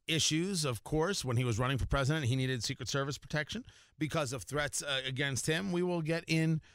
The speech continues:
uh, to, uh, all of that. Heidi Heitkamp, however,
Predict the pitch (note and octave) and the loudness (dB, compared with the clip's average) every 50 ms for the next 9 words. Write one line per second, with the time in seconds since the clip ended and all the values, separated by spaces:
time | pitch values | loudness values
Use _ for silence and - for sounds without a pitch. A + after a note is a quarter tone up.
0 | - _ _ - C3+ C#3+ D3+ D#3 D#3+ D#3+ C3+ - - - F3+ F3+ E3+ E3 D#3+ - | -20 _ _ -4 -2 0 0 0 0 -2 -2 -2 0 2 4 4 4 2 2 0
1 | D3 D3 D3+ - - D#3 F3 G3+ A3+ A3 E3+ A#2 G#2 A2 G#2 F#2+ F#2+ G#2 A2 - | -2 -2 -2 0 2 4 4 4 4 2 0 0 0 -2 0 -2 -2 -4 -8 -10
2 | - - - _ _ _ _ _ _ _ _ _ _ _ _ - - - C3+ G3+ | -12 -12 -12 _ _ _ _ _ _ _ _ _ _ _ _ -12 -6 0 2 4
3 | C4 D4 D4+ B3 F3 - G#3+ A#3 A3 - - F3+ D3+ C3 G#2+ - B2+ B2+ A#2+ A#2 | 4 4 4 2 4 4 2 2 0 -2 0 0 0 0 0 0 0 0 2 0
4 | G#2+ G#2 A2 A#2 | 0 -2 -2 -4